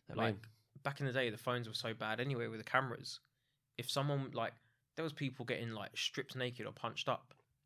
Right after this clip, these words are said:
Speaker 2: they would catch it on a phone, like a Nokia.
Speaker 1: Stripped naked, yeah.
Speaker 2: Stripped naked. Bad things
Speaker 1: What's going on in your
Speaker 2: happening.
Speaker 1: school?
Speaker 2: It was just mad. Not, like, sexual <laughs> assault, but, like, in a fight, they'd be like, "Get naked." But
Speaker 1: <laughs>
Speaker 2: then things happened in schools,
Speaker 1: I'm
Speaker 2: like,
Speaker 1: glad I
Speaker 2: in
Speaker 1: didn't go to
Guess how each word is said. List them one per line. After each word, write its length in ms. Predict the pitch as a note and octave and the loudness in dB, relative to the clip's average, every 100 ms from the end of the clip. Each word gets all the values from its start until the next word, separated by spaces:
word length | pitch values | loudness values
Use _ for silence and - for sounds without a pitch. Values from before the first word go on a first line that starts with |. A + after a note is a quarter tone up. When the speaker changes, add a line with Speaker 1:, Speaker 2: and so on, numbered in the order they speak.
| _ _ - | _ _ -4
Speaker 2:
they 80 | B2 | -4
would 140 | A#2 | -2
catch 260 | - - - | -4 -4 -4
it 60 | |
on 60 | A#2+ | -4
a 20 | |
phone, 260 | A#2 C#3 A#2 | 2 4 4
like 120 | G#2+ | -2
a 20 | A#2+ | -4
Nokia. 160 | B2 | -4
Speaker 1:
Stripped 280 | - A2+ - | -2 -2 0
naked, 340 | B2 C3 - - | 0 -2 -4 -2
yeah. 80 | G#2 | 0
Speaker 2:
Stripped 160 | D3 | 0
naked. 240 | C3+ - - G1+ - _ _ - | -2 -4 -10 -16 -16 _ _ -2
Bad 180 | B2+ B2 | -2 -2
things 120 | A#2 | -4
Speaker 1:
What's 140 | A#2 | -2
going 140 | B2+ A#2+ | -2 0
on 40 | |
in 40 | A#2 | 2
your 20 | |
Speaker 2:
happening. 180 | A2 A2+ | 2 0
Speaker 1:
school? 220 | G#2 G#2 | -2 -2
Speaker 2:
It 40 | |
was 100 | A2+ | -2
just 120 | A2+ | -4
mad. 240 | A#2+ A2 G#2+ | -4 -4 -2
Not, 200 | A#2+ - | -4 0
like, 280 | A2+ - - _ _ _ _ _ _ - | 0 -2 -10 _ _ _ _ _ _ -12
sexual 280 | - - - | -8 -8 -6
<laughs> 20 | |
assault, 340 | A2+ - F#3+ C#3+ | -4 2 2 2
but, 180 | C3+ - | 0 0
like, 160 | A2+ - - - | 0 -2 -10 -6
in 140 | C#3+ B2+ | -2 0
a 40 | |
fight, 280 | A#2+ C3+ - | 4 6 6
they'd 100 | A2+ | 2
be 80 | A2 | -4
like, 160 | F#2+ | -4
"Get 140 | G#2+ F#2+ | -4 -4
naked." 320 | A2 A#2+ - - - A#2 | -6 -10 -18 -18 -12 0
But 160 | B2 - | 2 2
Speaker 1:
<laughs> 60 | - | 2
Speaker 2:
then 160 | C#3 D3 | 2 4
things 220 | D#3 D3 | 0 0
happened 320 | D#3 E3+ C3+ | 0 0 0
in 120 | A2+ G#2+ | -2 -4
schools, 420 | - A2 G#2+ - | -4 -4 -4 -8
Speaker 1:
I'm 60 | - | -6
Speaker 2:
like, 160 | A2 | -2
Speaker 1:
glad 180 | A#2+ B2+ | 4 6
I 40 | |
Speaker 2:
in 40 | |
Speaker 1:
didn't 20 | |
go 40 | |
to 0 | A#2 | 6